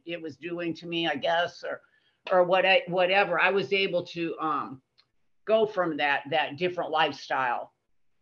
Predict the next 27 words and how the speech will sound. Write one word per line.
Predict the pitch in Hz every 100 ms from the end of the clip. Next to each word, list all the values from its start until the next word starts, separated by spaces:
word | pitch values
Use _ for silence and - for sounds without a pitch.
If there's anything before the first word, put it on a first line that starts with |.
| -
um, | 156 147
pretty | 139 214 196
readily, | 160 170 160 139 -
pretty | - 180 147
easily. | 147 165 143 139 131 127
But, | 180 175
but | 139 190
that | 208 208
is | 220 214 -
something | 214 202 190 160
that | 165 156
we | 165
go | 139 175 170
through | - 135 131
too, | - 185 165 104 113 _ _ _ _
you | 143
know? | 147 139 143 139 - _ _ _ _ _ _ _ _
So, | - 180 175 170 160
um, | 170 160 151 143 - - _ -
and | 214
I'm, | 220 254 262 -
you | 196 226
know, | 220
what | 208 240
I'm | 240 233
doing | 233 233 220
now, | 220 233 233 247